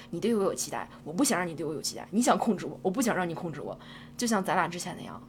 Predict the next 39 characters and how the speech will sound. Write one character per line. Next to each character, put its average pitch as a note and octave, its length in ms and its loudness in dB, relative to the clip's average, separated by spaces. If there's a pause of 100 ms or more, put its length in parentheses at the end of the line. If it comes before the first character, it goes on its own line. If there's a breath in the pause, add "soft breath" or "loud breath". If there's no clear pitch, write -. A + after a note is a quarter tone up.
(140)
那 D4 100 4
这 D4+ 80 2
个 C4 60 2
东 A#3+ 120 4
西 B3 140 0
是 A3 140 -2
我 F#3+ 140 -2
们 - 80 -10
在 D#3+ 100 -2
互 A3 160 -4
相 G3 220 -2
强 - 200 -6
化 - 160 -6
这 D3+ 80 -10
个 - 60 -6
因 D3+ 220 -8
果。 - 180 -6 (500 loud breath)
然 G3+ 140 6
后 C#4 40 8
呢， C#4+ 60 6
这 D4+ 160 2
一 B3 40 2
次 A3+ 160 -2
我 F#3+ 160 -2
是 F#3 80 -8
站 A3+ 120 0
在 G#3 80 0
一 F3+ 40 -2
个 G3 80 0
被 C4 160 -2
控 F3+ 180 -6
制 E3 100 -10
者 F#2+ 80 -10
的 F#2+ 120 -10
角 - 180 -10
色 - 180 -6
去， A#3+ 220 -8
去 - 140 -6
想 - 280 0